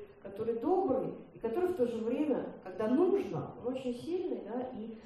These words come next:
все, что нужно, сделает. Я не думаю, что, э, так сказать, Крылов сам это в какой-то степени,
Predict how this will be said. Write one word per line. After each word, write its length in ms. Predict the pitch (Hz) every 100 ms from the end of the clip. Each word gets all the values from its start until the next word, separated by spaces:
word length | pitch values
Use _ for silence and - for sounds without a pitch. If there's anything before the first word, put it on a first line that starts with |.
| -
все, 120 | 240
что 180 | 233 214
нужно, 360 | 220 226 220 190
сделает. 440 | 185 165 147 - - - -
Я 60 |
не 100 | 359
думаю, 220 | 392 294
что, 140 | - 247
э, 340 | 262 233 214
так 80 | 202
сказать, 220 | - - -
Крылов 280 | 240 247
сам 240 | - 247 196
это 140 | 180
в 120 | - -
какой-то 260 | - 214
степени, 520 | - 220 190 180 170